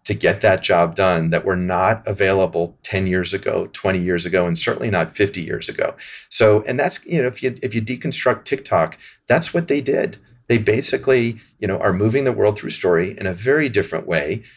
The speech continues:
uh, with their own format, um, using technology, uh, that a lot of other storytelling companies have not used. And so,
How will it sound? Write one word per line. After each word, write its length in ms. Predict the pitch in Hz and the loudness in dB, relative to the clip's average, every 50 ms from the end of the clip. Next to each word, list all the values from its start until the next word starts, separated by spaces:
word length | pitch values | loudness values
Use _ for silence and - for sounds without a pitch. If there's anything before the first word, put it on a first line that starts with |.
| _ _ - | _ _ 0
uh, 240 | 95 87 82 87 90 85 | 2 2 4 4 2 0
with 140 | 92 92 - | 0 -2 0
their 180 | 98 92 87 | 2 4 4
own 200 | 87 98 104 113 | 4 4 2 2
format, 580 | 120 - - - 92 87 80 78 80 82 82 - - - - _ - | 0 -2 0 2 2 2 2 2 2 2 0 -2 -6 -20 -16 _ 0
um, 300 | - 92 87 87 90 85 - | 2 2 4 4 2 0 -2
using 340 | - 107 101 98 117 113 110 | -2 -2 0 0 0 0 0
technology, 880 | - - 101 - - 95 95 104 113 127 117 98 95 92 87 90 92 92 - - | 0 -2 -4 -2 0 2 4 4 6 4 4 2 0 -2 -2 -2 -2 -2 0 0
uh, 320 | 90 85 87 85 82 80 - - - | 2 2 4 2 0 -2 -4 -6 -2
that 160 | 98 92 95 | 0 2 2
a 40 | 92 | 4
lot 200 | 87 92 101 110 | 4 4 4 4
of 100 | 107 107 | 4 2
other 140 | 101 104 | 2 0
storytelling 600 | 104 - - 92 87 95 - - 90 90 92 87 | 0 -2 -2 -2 -4 -4 -4 -4 -6 -6 -6 -6
companies 420 | 82 - 85 82 87 90 101 101 - | -8 -8 -8 -8 -6 -8 -8 -6 0
have 200 | 90 90 87 98 | 0 0 0 0
not 200 | 95 110 110 113 | 0 -2 -2 -2
used. 360 | 135 156 - - - - - 98 | -4 -8 -8 -10 -14 -10 -6 -4
And 140 | 95 92 85 | -2 -2 0
so, 260 | - 107 101 90 - | 2 2 2 2 2